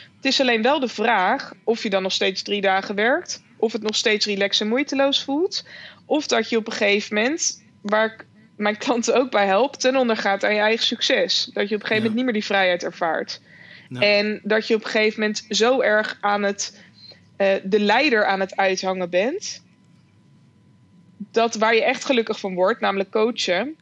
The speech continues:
Speaker 1: dat dat
Speaker 2: Niet
Speaker 1: steeds
Speaker 2: meer.
Speaker 1: minder wordt.
Speaker 2: Nee, dat is, dat is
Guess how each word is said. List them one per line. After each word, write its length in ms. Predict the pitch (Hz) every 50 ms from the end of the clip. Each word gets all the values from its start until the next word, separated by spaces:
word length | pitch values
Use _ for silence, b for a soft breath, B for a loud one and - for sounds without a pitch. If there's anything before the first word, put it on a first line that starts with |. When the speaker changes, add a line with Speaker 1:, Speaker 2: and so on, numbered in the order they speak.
| _ _ _ -
Speaker 1:
dat 160 | - 202 202
dat 100 | 214 214
Speaker 2:
Niet 80 | - -
Speaker 1:
steeds 280 | 226 240 233 226 -
Speaker 2:
meer. 100 | - 202 220
Speaker 1:
minder 240 | 240 220 190 175
wordt. 420 | 165 170 156 147 - - - - - -
Speaker 2:
Nee, 260 | 117 120 123 131 135
dat 120 | 127 117 123
is, 240 | 131 131 - - - - -
dat 100 | - 104
is 240 | 110 113 - - -